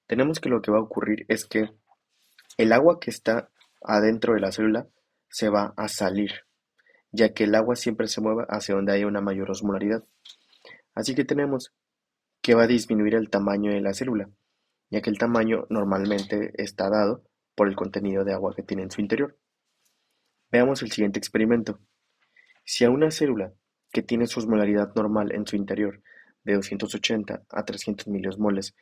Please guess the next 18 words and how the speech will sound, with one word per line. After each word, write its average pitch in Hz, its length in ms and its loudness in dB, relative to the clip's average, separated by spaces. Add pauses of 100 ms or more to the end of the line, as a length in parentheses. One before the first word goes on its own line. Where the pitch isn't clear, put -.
(240)
por 113 160 -2
litro, 107 380 -2 (760)
la 113 200 2
ponemos 135 480 2
en 117 160 0
un 120 100 0
recipiente 110 640 -2 (840)
con 110 160 4
un 120 240 2
líquido 117 520 -2 (380)
que 107 160 0
sea 110 360 -2 (540)
hipoosmolar, 107 960 2 (200)
es 107 160 -6
decir, 104 380 -4 (580)
con 110 160 2
una 113 160 2
osmolaridad 101 520 0